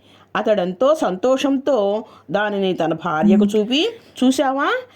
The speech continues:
స్వామి ఆ లతను పీకివేయటం వల్లనే ఈ నిధి మనకు దొరికింది, ఆయన సాక్షాత్తు పరమేశ్వరుడే"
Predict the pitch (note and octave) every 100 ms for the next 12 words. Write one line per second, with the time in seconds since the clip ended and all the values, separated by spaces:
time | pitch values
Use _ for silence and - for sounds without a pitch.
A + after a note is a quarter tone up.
0 | - _ - A3 G#3+ D4 D4 D4+ D#4+ B3
1 | G#3 F#3+ C#4 - G3+ G#3 A#3+ A#3+ A#3 A#3+
2 | A#3 A#3+ B3+ F4 D#4 B3+ - - C#4+ D4
3 | A#3+ A#3 D#4+ C#4+ A3+ G3 F3 E3 D#3+ D3
4 | C#3 - - - G3 A3+ A#3 A3 G3 F#3+
5 | - G#3 G#3 D4+ F4+ B3 G#3 B3+ B3+ C4
6 | B3 B3 D3+